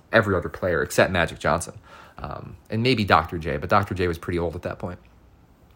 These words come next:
Um, and so in nineteen eighty-four, they got to the finals against the Lakers. And, um, the Lakers had way more talent. Magic Johnson, James Worthy, Kareem Abdul-Jabbar, and others. And the Celtics, you know, they're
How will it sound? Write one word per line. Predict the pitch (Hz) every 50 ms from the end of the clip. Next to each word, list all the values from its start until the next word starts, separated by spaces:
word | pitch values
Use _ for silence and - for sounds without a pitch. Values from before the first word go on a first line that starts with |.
| - - - -
Um, | - 95 95 90 87 87 82 - - - - - - - - - - - - - - - - - _ _ _ _ _ - - _ - - - - _ _ _ _ _ -
and | 135 127
so | - 135
in | 127 127
nineteen | 135 143 143 - 135
eighty-four, | 117 107 - - - - 180 156 117
they | 107 107
got | 104 113 110 -
to | - 104
the | 98
finals | - - 98 98 95 95 92 92 -
against | 104 92 101 90 90 87 - - - 90 90
the | 95 87 85 80 -
Lakers. | 64 71 90 101 131 135 - 87 - - - - - - - -
And, | 87 92 87 87 80 80 78 80 - - - - - - -
um, | - 65 52 55 53 50 50 50 - - - _ _ - _ _ _ _ -
the | - - 123
Lakers | 135 156 - - 120 -
had | 113 101 95
way | 101 101
more | 92 80 -
talent. | - - 107 90 73 - - -
Magic | 85 85 82 - 82
Johnson, | - 92 85 82 82 - 87 80
James | 80 92 87 85 80 82
Worthy, | 82 85 82 82 80 82 80 -
Kareem | - - 98 92
Abdul-Jabbar, | 90 85 - 98 95 80 87 80 82 87 85 82 82 82 80 80 - - -
and | - -
others. | - 107 101 82 64 78 - - - - - - - - -
And | 107 98
the |
Celtics, | - 139 135 - 113 - - - - 165
you | 143
know, | 95 90 101
they're | 107 104 107 107 98